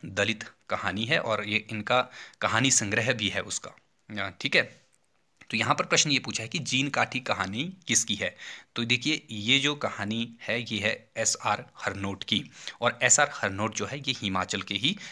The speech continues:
साहित्यकार हैं। पहले हमने हिमाचल से पूछा कि नहीं है, यहाँ पर है कि जीन काठी तो है, लेकिन ये,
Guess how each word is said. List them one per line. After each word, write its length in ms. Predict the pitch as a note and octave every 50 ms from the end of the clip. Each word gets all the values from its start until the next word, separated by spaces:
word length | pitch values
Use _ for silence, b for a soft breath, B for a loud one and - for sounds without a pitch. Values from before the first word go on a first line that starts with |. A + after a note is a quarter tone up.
| B B B
साहित्यकार 640 | - - G#2 - A2+ - - G#2 - - G2 G2
हैं। 200 | F#2+ A#2 D3+ - B B B B B B _ -
पहले 200 | A2 A2 A#2+ C#3
हमने 360 | C#3+ B2+ A#2+ A#2+ C3 C#3+ - -
हिमाचल 400 | - A2 G2+ G2 F#2+ G2 - G#2+
से 180 | G#2 - - A#2+
पूछा 280 | - - G#2+ - A2+
कि 140 | A2+ - -
नहीं 340 | G#2+ F#2 F#2 G2 G#2 C3+ D3
है, 260 | C#3+ F3 - - - - -
यहाँ 160 | G#2 A#2+ C3+
पर 140 | - C#3+ C3
है 100 | C#3 C3+
कि 200 | - E3 F3 F3+ B B B B B B
जीन 220 | A2 G#2 A2 B2+ C3+
काठी 260 | C3+ C3+ C3 - D#3
तो 120 | D3 D3+
है, 120 | C3+ F3 F#3
लेकिन 420 | E3+ D3 B2+ - D3 E3 D#3+ - -
ये, 220 | A2 A#2 A#2 -